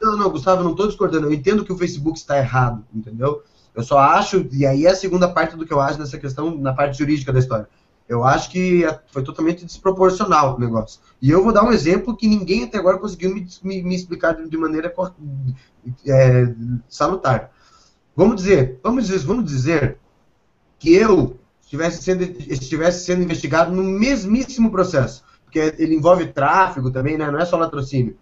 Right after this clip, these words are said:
Então eu tô no mesmíssimo processo, tô no mesmo balaio de gato lá, tô no meio dos vagabundos, e aí, só que eu sou o cara da grana, tá?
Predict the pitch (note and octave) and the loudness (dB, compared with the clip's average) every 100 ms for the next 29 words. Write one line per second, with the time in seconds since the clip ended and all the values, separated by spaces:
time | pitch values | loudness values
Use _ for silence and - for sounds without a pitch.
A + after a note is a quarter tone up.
0 | _ _ - - A3 A3+ A#3+ A#3 B3+ A3+ | _ _ -20 -4 -2 0 2 4 4 4
1 | A3+ C4+ B3 - G#3 E3+ C3+ G3 G3 B3+ | 2 2 -2 0 0 0 0 -2 0 2
2 | A#3 G#3+ G3+ D#3+ D3+ D#3 D3 C#3+ E3 E3 | 4 4 2 0 0 0 2 0 0 -4
3 | D3+ E3 E3+ D3 D3+ C#3 B2+ D#3+ F#3 - | -4 -4 -6 -4 0 2 2 0 -2 -10
4 | _ _ _ _ G3+ G#3+ G#3 G#3 A3+ A3+ | _ _ _ _ 2 6 6 6 4 2
5 | A3 A3 B3 A#3 A3 A3 A3 A3 F#3 D#3 | 2 2 2 0 2 4 4 4 2 2
6 | C#3 A#2+ - _ A2+ B2+ F3+ | 2 0 -6 _ -2 -2 -2